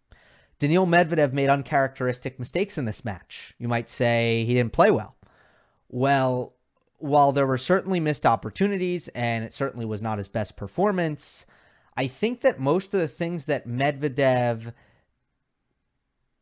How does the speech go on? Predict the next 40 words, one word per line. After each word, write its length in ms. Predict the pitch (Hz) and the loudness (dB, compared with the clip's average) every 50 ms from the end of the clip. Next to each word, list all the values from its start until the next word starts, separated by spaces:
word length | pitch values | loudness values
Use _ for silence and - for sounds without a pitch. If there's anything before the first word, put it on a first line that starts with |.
| _ _ _ _ _ _ 139 120 104 | _ _ _ _ _ _ -12 -8 -4
did 220 | 101 139 135 123 | -2 -2 0 0
wrong 540 | 113 110 110 113 123 135 156 170 180 190 180 | -2 -4 -4 0 2 4 4 4 4 2 0
in 120 | 165 147 139 | -2 -2 -2
this 180 | 131 127 - | -4 -4 -4
match 240 | 151 139 131 127 - | -2 -2 -2 -2 -4
can 120 | - 165 | -6 -6
be 100 | 160 185 | -6 -6
traced 600 | - - - - - 220 247 269 254 - - - - | -6 -8 -8 -4 0 0 0 0 -2 -8 -12 -8 -4
back 400 | - 131 147 170 190 196 196 - - _ - _ - | -2 0 2 2 2 0 -4 -8 -20 _ -20 _ -6
to 100 | - 151 | -2 -2
things 320 | 131 - 175 180 190 143 131 | 0 2 2 0 0 0 0
Novak 420 | 147 151 156 143 151 143 139 - | 0 2 4 4 4 4 2 2
Djokovic 600 | - - 135 139 - - 139 139 123 104 104 104 | 0 0 0 0 0 -2 -2 -2 -2 -4 -6 -6
did 220 | - 127 147 147 - | -4 -2 -2 -2 -2
to 80 | 185 170 | -2 -2
him 160 | 185 196 196 | 0 0 0
at 100 | 180 147 | 0 0
an 120 | 131 113 | 0 0
earlier 320 | 113 127 135 131 123 120 113 | -2 -2 0 0 0 -2 -2
point 260 | - - 127 117 - | -4 -6 -6 -6 -6
in 60 | 113 | -6
the 60 | 107 | -8
match. 540 | 104 98 - - - - - - - - _ _ _ _ _ _ _ _ _ _ _ _ _ _ - | -8 -8 -10 -14 -18 -18 -18 -18 -18 -20 _ _ _ _ _ _ _ _ _ _ _ _ _ _ -10
That's 400 | 117 117 156 190 226 226 - - | -2 0 2 2 2 2 0 0
what 100 | 233 214 | 2 2
I 80 | 196 | 2
think 320 | 185 - - 160 147 - - | 2 0 -4 -6 -4 -2 -2
you'll 140 | 135 123 | -2 -2
find. 420 | 127 - 131 117 107 98 98 95 101 | -2 -4 -6 -6 -6 -6 -8 -10 -10
And 160 | 123 135 139 | -8 -4 -2
there 140 | 147 151 156 | 0 0 0
are 100 | 151 - | -2 -2
always 560 | - 151 180 202 220 226 220 214 208 196 - | -2 -2 0 2 2 4 4 2 2 0 0
those 260 | - 170 151 143 - | 0 0 0 0 -2
swirling 500 | - - - 156 156 160 156 156 151 143 | -8 -8 -4 -2 -2 0 0 -2 -4 -4
questions. 640 | - - 165 151 143 - - - 110 101 104 - - _ _ - - - - _ _ - | 0 2 2 2 2 0 -6 -10 -8 -8 -10 -12 -16 _ _ -20 -20 -20 -20 _ _ -8
Did 160 | 120 113 104 | -6 -6 -4
Djokovic 560 | 101 123 127 120 117 - 127 120 113 - - - | -2 0 0 0 0 0 -2 -2 -2 -2 -6 -6
play 180 | - 110 107 | -4 -4 -4
incredible? 720 | 110 107 110 - 202 208 190 180 151 143 156 143 139 135 - | -4 -6 -4 2 2 4 4 4 2 2 2 2 2 0 -2